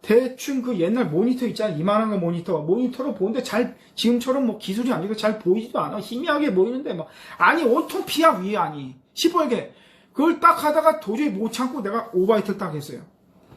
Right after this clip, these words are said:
오바이트 했더니 그 병원 바닥이 그냥 다 피. 내 위에서 토함. 위가 완전히 찢어진 거야.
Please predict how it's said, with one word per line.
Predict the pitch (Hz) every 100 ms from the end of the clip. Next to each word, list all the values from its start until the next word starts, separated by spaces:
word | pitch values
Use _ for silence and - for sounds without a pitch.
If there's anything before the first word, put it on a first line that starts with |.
| - - - - - - - - - - 170
오바이트 | 196 269 269 269
했더니 | 277 247 226 254
그 | 214
병원 | - 175 240 254
바닥이 | - 185 247 247 -
그냥 | 233 233 -
다 | - 233 240 -
피. | - 156 - _ _ _ _ _ -
내 | 190 170
위에서 | 208 185 180
토함. | - 190 135 - _
위가 | 160 214 294
완전히 | 202 175 254 311 285
찢어진 | - 262 262 214
거야. | 160 123